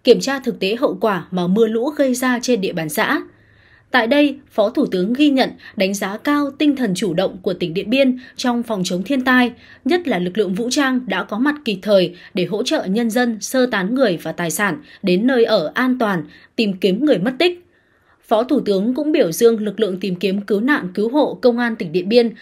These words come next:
trong những ngày qua đã không quản khó khăn vất vả,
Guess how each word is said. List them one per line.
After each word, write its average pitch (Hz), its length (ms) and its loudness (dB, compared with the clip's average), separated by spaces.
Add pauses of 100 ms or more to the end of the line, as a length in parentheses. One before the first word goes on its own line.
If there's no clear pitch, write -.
(100)
trong 214 220 -4
những 220 120 -4
ngày 247 200 -2
qua 233 300 0 (220)
đã 240 180 -2
không 277 260 -4
quản 208 260 -4
khó 185 260 -6
khăn 254 340 0
vất 320 200 -2
vả, 226 280 0